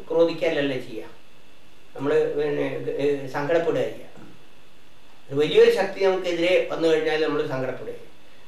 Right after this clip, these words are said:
നമ്മളെക്കാളും താഴ്ന്ന ഒരു ശക്തി എതിരെ നിന്നുണ്ടെങ്കിൽ ക്രോധമായിട്ടാണ് വരിക. അപ്പൊ ക്രോധം സങ്കടം രണ്ടും ഒന്ന് തന്നെയാണ്.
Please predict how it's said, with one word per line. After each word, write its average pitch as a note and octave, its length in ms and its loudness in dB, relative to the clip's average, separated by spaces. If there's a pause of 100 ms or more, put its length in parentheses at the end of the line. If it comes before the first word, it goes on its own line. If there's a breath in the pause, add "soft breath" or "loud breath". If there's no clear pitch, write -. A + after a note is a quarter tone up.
(100)
നമ്മളെക്കാളും G3 440 4
താഴ്ന്ന G3+ 320 6
ഒരു A3+ 140 8
ശക്തി F#3+ 260 -4
എതിരെ F#3 240 2
നിന്നുണ്ടെങ്കിൽ F3+ 440 0
ക്രോധമായിട്ടാണ് D3+ 640 2
വരിക. G#2 120 -8
അപ്പൊ B2+ 300 -8
ക്രോധം D#3 440 -2 (480)
സങ്കടം E3 320 -2
രണ്ടും D#3+ 260 0
ഒന്ന് C#3 200 -2
തന്നെയാണ്. C3 320 -6